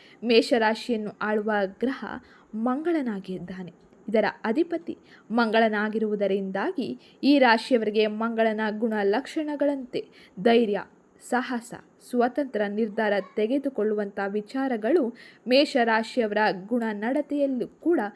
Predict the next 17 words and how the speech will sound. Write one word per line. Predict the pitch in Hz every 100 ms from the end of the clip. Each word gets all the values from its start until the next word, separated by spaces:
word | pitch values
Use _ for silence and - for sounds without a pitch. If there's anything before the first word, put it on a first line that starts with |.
| - - -
ಪ್ರತಿಫಲಿಸುತ್ತದೆ. | 285 294 247 180 190 190 180 156 151 - _ _ _ _ -
ಮೇಷರಾಶಿಯಲ್ಲಿ | 220 208 233 185 190 190 254 302 214 214 277 - _
ಮೇಷರಾಶಿಯವರ | 247 262 262 233 220 - 226 220 214
ಜೀವನದಲ್ಲಿ | 196 247 277 311 294 226 190 - - -
ತಮ್ಮ | 254 247 233 226
ಗುರಿಗಳನ್ನು | 262 277 240 226 220
ಸಾಧಿಸುವಂಥ | 214 254 262 294 - 233 226 233 208 190
ದೃಢತೆ | 262 285 311 294
ಕೂಡ | 220 - 339 240 202 - - -
ಎದ್ದು | 311 240 185
ಕಾಣಲಿದೆ. | 170 - 285 233 175 - - _ 240
ಇದು | 226 214
ಮೇಷರಾಶಿಗೆ | 214 208 220 220 196 190 214 202 190
ಸೇರಿದ | - 196 196 190 190
ಜನರ | 226 277 233 190 - - - 214
ಒಂದಿಷ್ಟು | 320 349 349 - - 170
ಗುಣ | 226 254